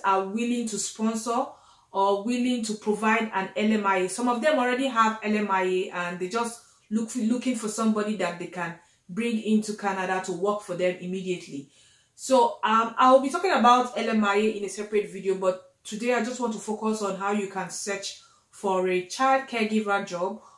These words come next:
or for a home support worker job, and I'll be showing you the tutorial, um, in some few minutes. So the first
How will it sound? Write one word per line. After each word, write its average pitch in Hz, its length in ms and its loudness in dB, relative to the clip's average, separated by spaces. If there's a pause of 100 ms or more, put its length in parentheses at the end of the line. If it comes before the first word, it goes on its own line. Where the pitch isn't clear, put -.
(140)
or 180 200 0
for 180 200 -2
a 175 100 -4
home 220 280 4
support 196 460 -4
worker 170 400 -10
job, 165 260 -10 (280)
and 180 100 -10
I'll 175 140 -4
be 180 80 -6
showing 214 260 0
you 208 80 0
the 180 80 -8
tutorial, 185 640 -6 (280)
um, 170 360 -10
in 175 220 -10
some 165 240 -10
few 196 220 -10
minutes. 175 540 -10 (120)
So 285 320 6
the 277 120 6
first 339 500 6